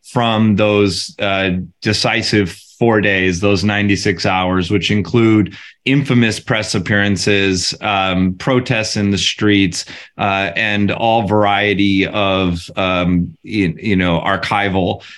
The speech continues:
uh, that, that the journalists and the media were reporting on this. That's, that's number one. Number two, um, we were able to shoot behind closed doors with,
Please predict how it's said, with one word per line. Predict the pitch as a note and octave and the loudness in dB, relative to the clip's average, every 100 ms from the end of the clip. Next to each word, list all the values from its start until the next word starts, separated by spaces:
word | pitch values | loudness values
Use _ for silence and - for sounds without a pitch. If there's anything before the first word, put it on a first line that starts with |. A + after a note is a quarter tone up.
| _ | _
uh, | - G2 F#2+ F#2 E2+ E2 _ _ _ _ - - | -4 -2 0 0 -2 -6 _ _ _ _ -20 -6
that, | A#2 G2+ D#2+ | -2 0 0
that | G2+ F#2+ | -2 -2
the | E2+ | -2
journalists | F#2 G2+ G2+ G2 F#2+ - | 0 0 0 0 -2 -2
and | F#2+ | 0
the | F#2 | 2
media | G2 G2+ G2 F#2+ F2+ | 2 4 4 2 0
were | F#2 F#2 | 0 0
reporting | G2 F#2+ G#2+ G#2 G2 F#2+ | -2 -4 0 0 0 0
on | F2+ F2 | 0 -2
this. | F#2+ A2 E2 | -4 -8 -8
That's, | A#2 B2 C3 - - | -6 -4 -4 -6 -4
that's | C3+ B2+ | -4 -2
number | B2+ A2 | 0 2
one. | G2+ F#2 B2+ | 0 0 2
Number | C3 C3 | 4 2
two, | C3 E3+ D#3+ C#3+ C3+ - - _ | 2 2 4 2 -2 -18 -20 _
um, | - A#2+ A#2 A2 G#2+ | -4 -2 -2 -4 -6
we | A#2 A#2 C3 | -2 4 6
were | C3+ C3 | 6 4
able | B2+ B2 A#2+ | 4 2 2
to | A2 | 0
shoot | - C3+ C3 B2+ | 0 2 2 0
behind | - A2+ B2 A#2+ A#2+ A#2 A2 G#2+ - _ - | -4 -2 0 0 2 4 2 -2 -16 _ -2
closed | B2 A#2+ G#2+ | 2 2 0
doors | A#2 A#2+ A#2+ A2+ G2 | 2 4 4 2 0
with, | G#2 G2 A#2+ A#2+ A#2 G#2 - | -4 0 2 2 0 -4 -16